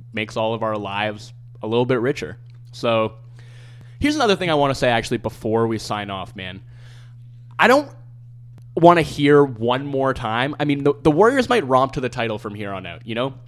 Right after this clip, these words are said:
They could go four and four, you know, sweep the Blazers, sweep the Bucks or the Raptors. I don't think that's gonna happen, but let's say they do.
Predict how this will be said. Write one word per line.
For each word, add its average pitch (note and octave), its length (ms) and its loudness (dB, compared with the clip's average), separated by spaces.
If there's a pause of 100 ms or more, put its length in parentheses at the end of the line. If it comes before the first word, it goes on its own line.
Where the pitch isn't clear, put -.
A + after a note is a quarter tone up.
(260)
They E3 80 2
could F#3+ 120 -2
go G3 380 2 (680)
four C#3+ 440 4
and A#2+ 100 -2
four, F#2+ 400 -6 (140)
you A#2+ 260 -8
know, A#2 160 -2 (120)
sweep - 520 -6
the E3 80 2
Blazers, D3+ 520 4
sweep D#3 280 -2
the D3 80 -4
Bucks B2 280 -2
or C3 40 -4
the A#2+ 80 -8
Raptors. G#2 360 -6
I B2 60 0
don't C3+ 160 0
think C3+ 140 -6
that's B2+ 180 -4
gonna A#2+ 180 -8
happen, B2+ 320 -4
but B2+ 200 -2 (200)
let's D#3 180 -4
say F#3 140 -2
they C3+ 160 -2
do. G2+ 240 -8